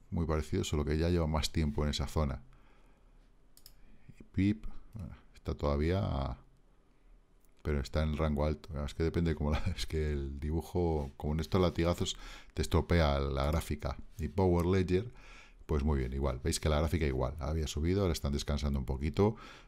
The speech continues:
Y en cuanto cojan gas, seguramente ten-, tengan otra. Cílica, Cílica, que sí me interesa, más me gusta.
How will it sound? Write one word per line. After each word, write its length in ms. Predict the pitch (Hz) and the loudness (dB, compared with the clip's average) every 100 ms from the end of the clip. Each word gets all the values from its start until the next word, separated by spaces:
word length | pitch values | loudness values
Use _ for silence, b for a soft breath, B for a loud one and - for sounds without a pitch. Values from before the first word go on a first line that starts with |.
| - | -6
Y 60 | 76 | -4
en 80 | |
cuanto 300 | 67 73 73 | -2 -2 0
cojan 320 | 78 64 73 71 | 0 0 0 0
gas, 220 | 85 90 | 0 0
seguramente 840 | - 76 71 69 71 71 95 82 | -2 0 0 0 0 0 2 2
ten-, 260 | 67 67 67 | 0 -4 -4
tengan 340 | - 73 69 | -2 0 0
otra. 260 | 69 71 65 | -2 -4 -6
Cílica, 480 | - 95 78 - 76 | 0 2 2 -2 -6
Cílica, 540 | - 80 80 85 85 - B B B B | -4 -4 -2 -2 -4 -10 B B B B
que 140 | - 78 | -6 -4
sí 220 | - 82 | 0 0
me 100 | 78 | 2
interesa, 400 | 73 95 95 73 | 0 0 0 -2
más 140 | 73 | 0
me 100 | 71 | 0
gusta. 380 | 73 95 - - | 0 0 -2 -6